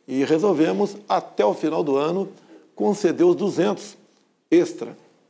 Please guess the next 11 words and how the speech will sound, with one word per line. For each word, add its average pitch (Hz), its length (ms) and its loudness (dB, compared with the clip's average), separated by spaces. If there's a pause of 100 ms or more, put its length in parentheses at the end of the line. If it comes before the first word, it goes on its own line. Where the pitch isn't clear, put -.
(280)
tá? 120 220 -12 (1400)
E, 208 320 0 (240)
obviamente, 147 600 -2 (400)
busquei 143 360 0
a 135 40 2
equipe 123 240 -6
econômica, 151 560 -2 (140)
confio 156 540 0
no 131 100 -4
Paulo 131 300 -2
Guedes, - 480 -4